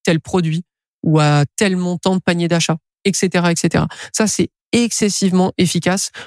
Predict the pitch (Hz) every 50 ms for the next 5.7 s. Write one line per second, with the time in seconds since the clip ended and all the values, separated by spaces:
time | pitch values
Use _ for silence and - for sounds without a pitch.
0 | - - - 175 170 170 160 185 185 190 185 170 - 202 202 220 226 - - -
1 | - 185 180 170 - _ _ _ _ _ _ - 196 202 185 170 - - - 175
2 | 165 185 185 175 165 160 160 165 139 143 160 - - _ _ _ - - 160 -
3 | 175 170 - _ - - - _ - 156 165 185 196 226 208 202 - - 202 190
4 | 180 180 160 165 160 160 160 160 175 190 196 190 - _ _ _ _ _ _ -
5 | 175 208 233 220 196 202 185 185 202 190 - - -